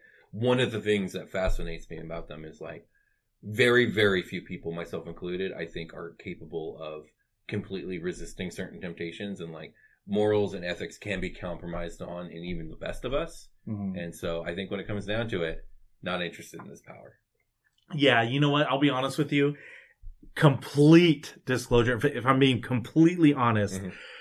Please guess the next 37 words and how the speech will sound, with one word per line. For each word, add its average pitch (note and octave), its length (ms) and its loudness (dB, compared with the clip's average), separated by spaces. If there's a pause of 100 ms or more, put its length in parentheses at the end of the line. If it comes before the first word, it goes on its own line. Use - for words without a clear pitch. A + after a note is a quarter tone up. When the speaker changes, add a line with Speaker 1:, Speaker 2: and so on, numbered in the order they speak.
(400)
Speaker 2:
if E3 280 8
I F#3+ 140 10
had F3 280 4
this E3+ 180 6
power, B2 500 4
and A#2+ 440 4 (520)
even F#3 300 10
if F#3+ 120 6
someone D#3+ 380 6
told D3 220 2
me, C#3+ 80 4
like, A#2 200 2
"Hey, C#3 220 2
you A2+ 240 0
know A#2+ 120 0
what? A#2+ 280 -2
If, A#2 240 -8
if, B2 200 -10 (160)
please D#3+ 240 6
don't C3 220 0
read A2+ 160 0
my G2+ 120 -2
thoughts. F#2+ 340 -8
Like, G#2 140 -4
I, A#2+ 160 -2
I - 40 0
don't B2 120 -4
feel A#2 140 -2
comfortable A#2 420 -6
being A2+ 180 -2
around G#2+ 180 4
Speaker 1:
Right. A2+ 80 0
Speaker 2:
you A2 60 0
if G#2 80 -10
you A2 60 -6
do A2+ 100 -2
that." A2 160 0